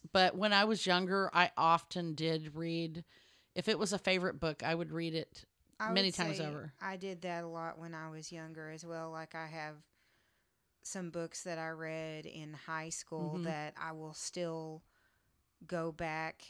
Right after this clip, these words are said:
Speaker 2: and reread again.
Speaker 1: Mm-hmm.
Speaker 2: I haven't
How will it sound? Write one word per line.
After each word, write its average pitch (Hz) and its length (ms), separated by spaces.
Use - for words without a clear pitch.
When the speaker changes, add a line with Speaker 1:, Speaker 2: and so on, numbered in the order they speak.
Speaker 2:
and 160 260
reread 156 600
again. 156 520
Speaker 1:
Mm-hmm. 208 260
Speaker 2:
I 170 80
haven't 175 480